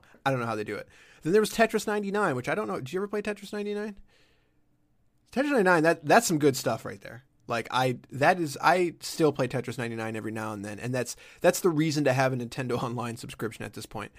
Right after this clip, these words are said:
Um, is this, it's really cool. But again, like, it's because of the nature of, of the ninety-nine players, chances are you're gonna get someone who's gonna get better than you.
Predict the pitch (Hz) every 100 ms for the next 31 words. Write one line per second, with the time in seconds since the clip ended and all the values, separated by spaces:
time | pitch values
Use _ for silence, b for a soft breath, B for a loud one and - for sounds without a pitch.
0 | b b b - 120 104 104 113 _ b
1 | b b _ - 135 127 120 131 131 131
2 | 120 127 110 131 165 156 226 233 160 131
3 | 127 - b b b b _ _ _ _
4 | _ _ _ _ _ _ _ 151 151 151
5 | - - - - _ _ _ _ _ _
6 | - 139 147 - 185 202 196 160 143 151
7 | 190 - 156 135 131 131 123 123 123 147
8 | 147 139 135 135 120 - 151 175 117 113
9 | - b b b b b _ - 185 196
10 | 165 170 156 147 160 151 - 147 139 131
11 | 123 135 127 120 117 110 90 107